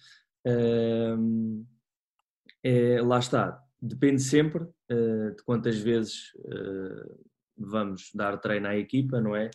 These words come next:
E sem dúvida que ainda existe, e eu estou sempre a falar neste, neste, vamos lhes dizer, mito,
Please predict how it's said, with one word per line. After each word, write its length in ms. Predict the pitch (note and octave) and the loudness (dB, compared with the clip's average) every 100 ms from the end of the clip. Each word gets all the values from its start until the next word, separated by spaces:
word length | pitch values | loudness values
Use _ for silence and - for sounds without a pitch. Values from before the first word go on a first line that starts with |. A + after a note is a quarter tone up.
| - - _ - | -14 -20 _ -8
E 80 | A2 | -4
sem 200 | - A#2 | 0 2
dúvida 300 | B2 B2+ C3 | 4 4 6
que 120 | B2+ | 6
ainda 200 | B2+ C3 | 6 8
existe, 760 | C3 C3+ C3 A#2+ B2+ D3 - | 6 6 4 4 4 2 2
e 40 | A#2 | 0
eu 40 | |
estou 140 | A2+ | 0
sempre 260 | A2+ A#2 A#2 | -2 -2 -4
a 40 | |
falar 400 | A2+ A2 G#2+ G#2+ | -2 0 2 2
neste, 640 | G#2 G#2+ - - G2+ F#2+ G2 - - _ _ _ _ _ - | 2 -2 -4 -10 -10 -10 -12 -20 -20 _ _ _ _ _ -2
neste, 680 | B2 A#2 A#2+ - G#2+ G2+ G2 G2+ G2+ | 2 2 0 -2 -2 -2 -4 -6 -8
vamos 220 | G2+ A2+ G#2+ | -2 0 0
lhes 200 | G#2 G2 | -2 -4
dizer, 380 | A2 G2+ A2+ | -4 0 0
mito, 360 | G#2 B2 C3 C3 | 2 2 0 -4